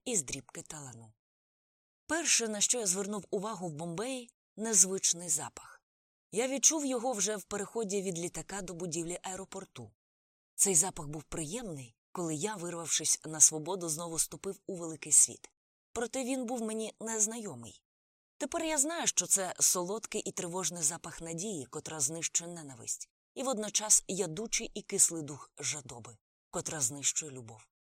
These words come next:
Це запах богів і демонів, зруйнованих імперій і нових цивілізацій. Це блакитний запах морського бризу, що відчувається в будь-якій точці міста на сімох островах, і криваво-металевий запах машин.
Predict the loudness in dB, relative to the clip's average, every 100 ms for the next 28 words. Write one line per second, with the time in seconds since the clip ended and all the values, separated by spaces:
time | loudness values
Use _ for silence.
0 | _ _ 6 10 10 10 0 -4 -4 -2
1 | -2 -2 -4 -6 -6 -4 -2 -2 -4 -12
2 | -16 -14 -2 0 2 2 2 -2 -2 -4
3 | -4 -2 0 -2 -2 -4 -4 -4 -6 2
4 | 4 4 2 4 4 4 -6 -6 -10 _
5 | _ 0 2 2 0 -2 -2 0 2 2
6 | -2 -8 -4 -2 -2 -4 -8 -4 0 0
7 | 0 -2 -2 -2 0 0 -2 -2 0 0
8 | -4 -6 -6 -8 -8 -6 -2 2 0 0
9 | 2 0 0 -14 0 8 8 8 0 -6
10 | -6 -6 -12 -14 -18 _ _ -6 -4 -4
11 | -4 -4 -6 -8 -8 -8 -8 -2 -2 -2
12 | -8 -14 -10 -10